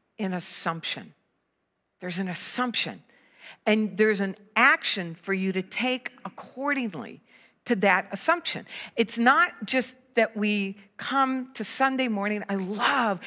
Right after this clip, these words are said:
that Jonathan gives us homework, and it's so practical, that if we're not moving our feet in the direction of our faith with a, with our actions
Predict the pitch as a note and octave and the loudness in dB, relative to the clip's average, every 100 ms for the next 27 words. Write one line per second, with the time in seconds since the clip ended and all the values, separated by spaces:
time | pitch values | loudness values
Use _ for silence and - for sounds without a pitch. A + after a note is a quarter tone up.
0 | - - G3+ F3+ - A#3 D4 D#4+ C4 A3+ | -12 -4 -4 0 6 6 6 0 -2 -2
1 | G#3+ - A#3+ A3+ E3 F3+ F3 - - - | -4 -4 -4 -2 -4 -6 -8 -8 -8 -6
2 | B3+ B3 B3 - C#4 C4 A3+ - A2+ - | -4 -4 -6 -4 -2 0 -2 -4 -6 -6
3 | - - - - A3+ G#3 G#3+ G#3+ G#3+ A#3 | -12 -12 -2 4 6 4 2 2 6 6
4 | C4+ D#4 - G#3+ G#3 A#3+ C4+ D4 C#4+ A#3+ | 8 4 0 0 2 4 4 0 0 0
5 | A3 - - C4 G#3+ - G3+ F#3+ E3+ F#3+ | 0 -2 0 0 0 -4 0 0 0 0
6 | G3 B3 - D4 C#4+ B3 A3 G#3+ G#3+ - | 6 6 4 -4 -2 -2 4 2 2 -2
7 | - C4 D3 D3+ - _ _ _ - - | 2 2 2 -6 -16 _ _ _ -20 -12
8 | - A3 A3 - G3+ F#3 - G3+ G#3+ G#3+ | 2 2 2 -2 -2 -2 -10 0 2 0
9 | - - G3+ G3 - A3 C#4 E4+ - F3+ | -6 4 4 4 2 4 6 4 0 -4
10 | C3 C3+ - | -6 -12 -18